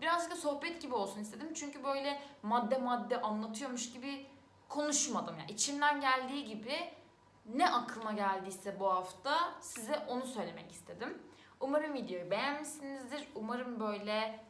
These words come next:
çok karışık ya da çok saçma gelmemiştir size. Hepinizi çok öpüyorum. Ee, kendinize çok iyi bakın. Kendinize lütfen yüklenmeyin veya kızmayın.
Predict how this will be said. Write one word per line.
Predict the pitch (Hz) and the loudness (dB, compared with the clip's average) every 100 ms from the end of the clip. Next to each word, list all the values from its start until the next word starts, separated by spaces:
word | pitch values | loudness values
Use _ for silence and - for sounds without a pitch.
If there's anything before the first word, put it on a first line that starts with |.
| - - - - | -20 -20 -20 -14
çok | - 240 | -12 -10
karışık | 226 202 - 220 | -4 -2 -2 -4
ya | 202 | -8
da | 208 | -6
çok | - 233 | -6 -6
saçma | - 196 - 202 202 196 - 214 | -6 -8 -4 0 0 0 -6 0
gelmemiştir | 196 196 175 170 - | 4 4 0 -6 -10
size. | 165 160 170 226 320 - - - | -12 -8 -2 0 -2 -6 -16 -6
Hepinizi | 240 233 240 240 | -4 -2 -4 -4
çok | 240 240 214 | -2 -2 -2
öpüyorum. | 185 180 175 190 262 - - - - - 190 | -4 -2 -2 -2 -4 -6 -12 -20 -20 -4 0
Ee, | 185 175 175 175 170 | 2 2 0 -2 -6
kendinize | 208 208 214 240 | -4 -2 -2 -4
çok | - 214 - | -4 -6 -6
iyi | 165 | -8
bakın. | 160 - 202 285 - | -8 -8 -8 -8 -10
Kendinize | - 185 202 214 | -6 -4 -2 -4
lütfen | 208 - 208 202 | -4 -4 -4 -4
yüklenmeyin | 190 - 185 180 165 160 | -6 -4 -4 -4 -8 -8
veya | 165 175 | -8 -8
kızmayın. | - 165 143 147 208 | -10 -10 -10 -8 -10